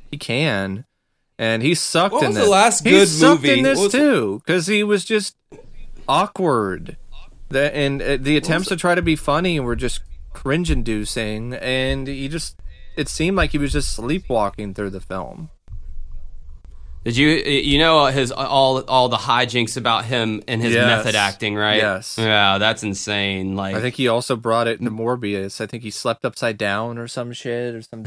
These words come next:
Speaker 2: <laughs> Oh my
Speaker 1: ridiculous nonsense.
Speaker 2: Jesus Christ, fucking method actors. Um, all right, so that's Mike's, uh, channel. Check that out. If you wanna check out my channel and some of my band's music, you can go to youtube dot com slash dancing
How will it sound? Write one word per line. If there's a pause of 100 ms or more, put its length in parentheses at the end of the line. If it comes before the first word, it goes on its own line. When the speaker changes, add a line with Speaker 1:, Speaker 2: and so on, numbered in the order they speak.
(120)
Speaker 2:
<laughs>
Oh
my
Speaker 1:
ridiculous
nonsense. (1600)
Speaker 2:
Jesus
Christ,
fucking
method
actors. (540)
Um,
all
right,
so
that's
Mike's,
uh,
channel.
Check
that
out.
If
you
wanna
check
out
my
channel
and
some
of
my
band's
music,
you
can
go
to
youtube
dot
com
slash
dancing